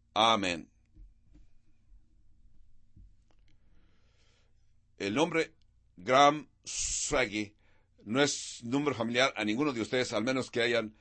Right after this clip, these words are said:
leído comentarios bíblicos. Pero ese hombre dijo en una ocasión acerca de la cruz de Jesucristo, acerca de la, la Biblia, que puedes cortar la Biblia en cualquier parte y sangrará.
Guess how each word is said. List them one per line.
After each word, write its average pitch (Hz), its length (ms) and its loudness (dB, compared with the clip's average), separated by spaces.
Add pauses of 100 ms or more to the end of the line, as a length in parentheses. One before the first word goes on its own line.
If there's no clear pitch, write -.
(360)
leído 110 640 0
comentarios 107 760 0
bíblicos. 95 720 -10
Pero 113 220 2
ese 180 160 0
hombre 95 600 -2 (800)
dijo 151 300 4
en 147 80 4
una 156 120 2
ocasión 127 600 0 (640)
acerca 135 440 0
de 120 100 2
la 110 120 2
cruz 143 220 0
de 127 80 0
Jesucristo, 107 760 -4 (300)
acerca 131 440 0
de 117 120 2
la, - 220 -8
la 101 200 -2
Biblia, 113 480 -4 (380)
que 113 160 -2
puedes 175 300 0
cortar 170 380 0
la 147 120 2
Biblia 139 320 2
en 123 100 -2
cualquier 110 560 0
parte 127 600 2
y 113 200 -2
sangrará. 92 800 0